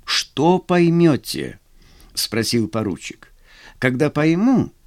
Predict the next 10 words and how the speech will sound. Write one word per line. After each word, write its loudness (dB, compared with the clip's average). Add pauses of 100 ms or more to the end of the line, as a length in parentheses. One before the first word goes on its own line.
(440)
для 2
чего 0
меня 4
убивали -4 (360)
и 2
для 0
чего 2
я 0
убивал 0
сам. -8